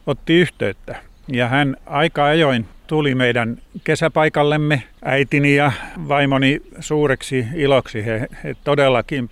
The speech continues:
pitivät Pentistä kovasti ja voisin siitä mainita, että, että kertaakaan kaikkien vuosikymmenten aikana Pentti ei suostunut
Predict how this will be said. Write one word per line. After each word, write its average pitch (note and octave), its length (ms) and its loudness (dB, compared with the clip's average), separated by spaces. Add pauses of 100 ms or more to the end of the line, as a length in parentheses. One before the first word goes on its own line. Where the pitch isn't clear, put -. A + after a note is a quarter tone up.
(160)
pitivät B2 440 -4
Pentistä B2 520 -4 (140)
kovasti A2+ 480 -4
ja C#2+ 160 -6 (360)
voisin B2 300 -2
siitä C3 260 0
mainita, B2+ 520 0
että, A#2+ 280 -2 (540)
että - 280 -8
kertaakaan A#2+ 1000 0 (120)
kaikkien C3 540 -2
vuosikymmenten A#2+ 840 -4
aikana B2 520 -4 (420)
Pentti C#3+ 440 -2
ei B2 300 0
suostunut B2+ 720 -4